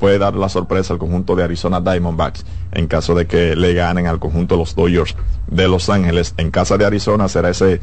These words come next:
tercer partido donde ellos tienen la serie dos cero a su favor. Eso es otra sorpresa en caso de que los Dodgers no puedan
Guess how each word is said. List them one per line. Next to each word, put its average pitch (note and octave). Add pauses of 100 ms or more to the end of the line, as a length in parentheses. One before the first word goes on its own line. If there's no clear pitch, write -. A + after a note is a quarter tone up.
(280)
tercer F2+
partido G2
donde E2+
ellos F2
tienen F2
la E2+
serie E2+ (440)
dos F2
cero F2+ (320)
a F2
su F2
favor. D#2
Eso F#2
es F2
otra F2+
sorpresa E2+ (320)
en E2
caso F2+
de E2
que E2+
los E2
Dodgers E2+
no E2
puedan E2+